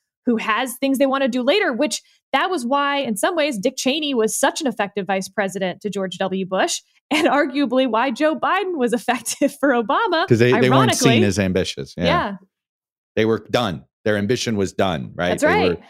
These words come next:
Speaker 2: they, they were, and, and by the way, it built real trust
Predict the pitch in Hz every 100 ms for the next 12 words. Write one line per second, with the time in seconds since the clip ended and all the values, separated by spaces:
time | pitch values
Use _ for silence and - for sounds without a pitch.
0 | - _ _ _ - 101 101 107 101 98
1 | 92 - - 98 - 110 101 _ _ _
2 | - 160 156 175 143 101 135 139 135 113
3 | - 123 139 123 -